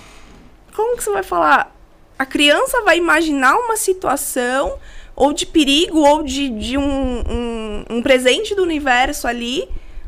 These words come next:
pra alguém que ela mal conversa. Ou, "Papai, mamãe, vai acontecer X coisa com você. Você vai se cuidar?" Ele mandou te avisar. "Toma banho disso.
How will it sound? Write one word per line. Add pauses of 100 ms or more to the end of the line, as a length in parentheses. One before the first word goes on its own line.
(400)
pra
alguém
que
ela (340)
mal
conversa. (480)
Ou,
"Papai,
mamãe, (180)
vai
acontecer
X
coisa
com
você. (920)
Você
vai
se
cuidar?" (300)
Ele
mandou
te
avisar. (220)
"Toma
banho
disso.